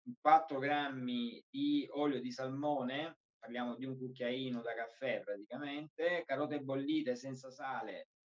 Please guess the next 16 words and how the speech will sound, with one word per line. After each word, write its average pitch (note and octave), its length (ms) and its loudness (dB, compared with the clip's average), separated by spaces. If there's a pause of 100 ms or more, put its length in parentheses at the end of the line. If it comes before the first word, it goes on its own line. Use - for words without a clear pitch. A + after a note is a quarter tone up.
peso C3+ 300 -2
da A#2 140 0
cotto B2+ 420 -8
cinquanta C3 560 -6
grammi, A#2+ 560 -2 (420)
olio E3 260 6
di C3+ 100 0
semi C#3+ 300 -2
di C3 80 -4
girasole B2+ 800 4 (320)
due C3+ 300 8
grammi, A#2 760 0
mezzo A#2+ 280 -2 (280)
cucchiaino A#2 600 -16
di A2 120 -20
caffè, C3+ 460 -6